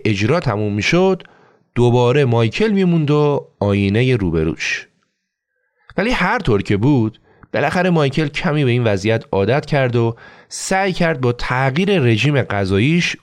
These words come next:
اوضاع رو بهتر کنه و یواش یواش رو آورد به گیاهخواری و تا آخر عمرش هم گیاهخوار باقی موند.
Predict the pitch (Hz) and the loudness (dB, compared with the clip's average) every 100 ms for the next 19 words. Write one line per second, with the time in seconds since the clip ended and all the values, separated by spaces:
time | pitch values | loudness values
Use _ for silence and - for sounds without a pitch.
0 | - 107 95 117 110 85 - 87 85 76 | -2 0 2 2 2 -2 -2 -4 -4 -6
1 | 62 60 - _ _ _ _ - 120 131 | -6 -8 -12 _ _ _ _ -4 0 2
2 | 135 127 143 160 180 175 - 151 175 131 | 2 0 0 0 0 0 0 0 2 2
3 | 143 127 135 120 110 107 95 - 104 139 | 0 0 -2 0 2 2 0 0 0 2
4 | 180 190 - - - - - 127 135 - | 0 -2 -6 -20 -20 -18 -6 -4 -2 -2
5 | 120 123 202 214 180 156 147 147 139 135 | -2 -2 -2 0 0 0 0 0 0 -2
6 | - _ _ - 107 104 98 120 117 113 | -8 _ _ -2 0 0 0 0 2 0
7 | 101 95 87 87 - - | 0 0 0 -4 -4 -12